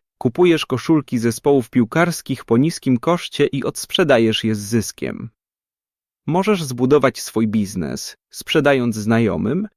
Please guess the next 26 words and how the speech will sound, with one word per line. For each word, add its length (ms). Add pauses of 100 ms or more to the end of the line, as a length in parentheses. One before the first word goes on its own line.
rodzinie 560
lub 260
online. 680 (1080)
Piłka 360
nożna 380
to 140
pasja 400
na 140
całym 360
świecie, 540 (240)
a 100
zapotrzebowanie 880
na 100
koszulki 580
stale 360
rośnie. 600 (1080)
Na 160
tym 200
kanale 420
podzielę 420
się 140
z 80
Tobą 320
wszystkimi 580
potrzebnymi 640
informacjami, 880